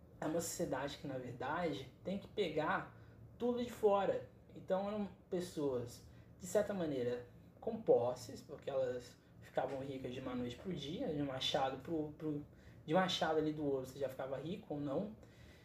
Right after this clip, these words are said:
E ali você tinha condições de comprar carne, né, alimentos e assim por diante. Até hoje, de certa forma, a região ali do, de Ouro Preto, Mariana,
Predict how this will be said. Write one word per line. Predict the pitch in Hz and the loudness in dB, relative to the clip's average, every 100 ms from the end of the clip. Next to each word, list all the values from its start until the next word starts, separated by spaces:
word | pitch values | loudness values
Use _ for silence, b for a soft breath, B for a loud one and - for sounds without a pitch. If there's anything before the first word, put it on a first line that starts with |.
| B B | B B
E | 226 | 4
ali | 240 202 | 6 6
você | 214 - | 4 -4
tinha | 247 - 240 | -6 -4 -2
condições | 233 220 185 170 | -2 0 0 -2
de | 165 | -2
comprar | 190 185 190 | -6 -6 -6
carne, | - 240 233 185 123 | -4 -2 0 0 0
né, | 127 - - - | -2 -4 -8 -8
alimentos | 139 165 151 165 175 - | -4 -2 0 2 0 -2
e | 143 | -4
assim | - - | -4 -10
por | 208 | -6
diante. | 127 110 156 | -6 -4 -2
Até | - 403 | 2 4
hoje, | 254 196 285 147 120 - | 8 8 6 2 -6 -10
de | - | -12
certa | - 139 | -10 -10
forma, | - 160 165 160 151 B B B B | -6 -2 0 -2 -10 B B B B
a | |
região | 135 156 143 135 127 | 0 2 0 -2 -2
ali | 123 120 120 - - - | -4 -4 -6 -10 -18 -16
do, | 127 127 123 120 117 120 117 - - - | -12 -10 -8 -8 -8 -10 -14 -16 -20 -16
de | - 123 | -10 -8
Ouro | 117 - | -8 -2
Preto, | 143 170 151 - | 0 2 0 -4
Mariana, | 127 120 120 175 160 | -8 -2 2 4 2